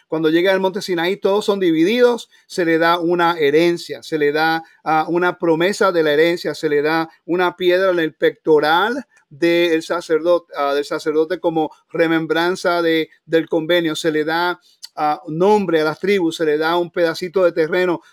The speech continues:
de guardar, ¿qué? Alrededor del tabernáculo, porque ellos tienen que guardar la santidad del campamento, ¿ok? Próximo. Terminología para justicia y bondad. Hermano, ¿están conmigo hasta el momento?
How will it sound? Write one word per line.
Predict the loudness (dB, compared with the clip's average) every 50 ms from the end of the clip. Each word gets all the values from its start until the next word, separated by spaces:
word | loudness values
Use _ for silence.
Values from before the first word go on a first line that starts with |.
| _ 0
de | 2 2
guardar, | 2 2 2 0 0 2 2 0 0 0 -2
¿qué? | -2 -2 -2 -2 -2 -6 _ _ _ _ _
Alrededor | -8 -6 -2 0 2 4 4 4 4 2 2
del | 2 0 0
tabernáculo, | 0 0 2 2 2 2 2 2 0 0 0 -2 -6 -8 -8 -8 -12 _ _ _ _ _
porque | 0 2 2 2 2 0 0 0
ellos | 2 0 0 0
tienen | -2 -2 -2 -2
que | -2 -4 -2
guardar | 0 0 0 0 -2 -2 -2
la | -2 -2 -2
santidad | -2 -4 -6 -4 -4 -6 -4
del | -4 -6
campamento, | -4 -6 -6 -6 -6 -8 -6 -4 -6 -6 -8 -12 -18 -20 -16
¿ok? | -8 -6 -4 -4 -4 -6 _ _
Próximo. | -2 -2 -2 -2 -4 -8 -16 -18 _ _ _ _ _ _ _ _ _ _ _ _ _ _ _ -2
Terminología | 0 0 0 0 -2 0 2 2 2 2 2 0 0 -2 -2 0 0 0 0
para | 0 0 0 0 0 0
justicia | -2 -4 -6 -6 -6 -6 -2 -2 -2
y | 0
bondad. | -2 -4 -4 -6 -8 -6
Hermano, | -4 -2 -2 -2 -2 -2
¿están | -2 -4 -4 -2
conmigo | -4 -4 -2 0 0 0
hasta | 0 0 -2
el | -2
momento? | -2 -2 0 0 -2 -2 -4 -8 -14 -18